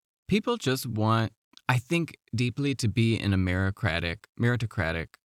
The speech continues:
community where they know that they're supported by leadership and can move up if they work hard. And so I think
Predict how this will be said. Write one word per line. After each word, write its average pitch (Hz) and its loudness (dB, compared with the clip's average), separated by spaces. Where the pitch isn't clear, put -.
community 123 4
where 107 2
they 113 4
know 101 6
that 92 -2
they're 95 2
supported 98 -2
by 110 0
leadership 120 -4
and 95 2
can 90 0
move 101 4
up 92 0
if - -4
they 92 0
work 69 -6
hard. - -6
And 104 4
so 113 4
I 117 6
think 156 0